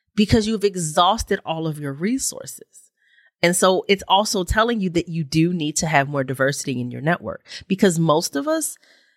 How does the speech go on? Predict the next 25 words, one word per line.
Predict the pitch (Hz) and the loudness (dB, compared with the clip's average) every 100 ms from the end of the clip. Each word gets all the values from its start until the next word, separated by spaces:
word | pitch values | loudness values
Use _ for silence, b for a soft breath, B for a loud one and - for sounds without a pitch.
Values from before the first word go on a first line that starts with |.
| b b - 143 120 | b b -6 -2 2
I | 190 | 2
feel | 196 226 | 2 2
like | 220 202 | 2 0
what | 175 170 185 | -6 -2 -2
the, | 185 170 | 0 -4
the | 185 190 | 0 2
opportunities | 226 269 269 285 233 233 226 | 2 0 0 0 -2 -4 -10
we | 214 220 | -6 0
have, | 202 196 214 247 254 _ _ _ _ _ | 2 2 2 0 -6 _ _ _ _ _
uh, | 165 165 160 - | 4 6 4 2
and | 170 | -2
the | 170 | 0
things | 202 220 | 0 0
that | 220 | 0
we | 202 202 | -2 0
run | 196 | 2
into, | 196 226 262 - | 2 0 0 0
a | |
lot | 196 190 233 | -6 -6 -4
of | 254 | -2
it | 240 | 0
does | 175 185 208 | 2 0 0
come | - 190 | -4 -4
from | - 156 156 151 160 190 | -4 -2 -2 -4 -10 -4
referrals. | 208 - 403 403 76 - - | -2 0 0 -2 -8 -12 -16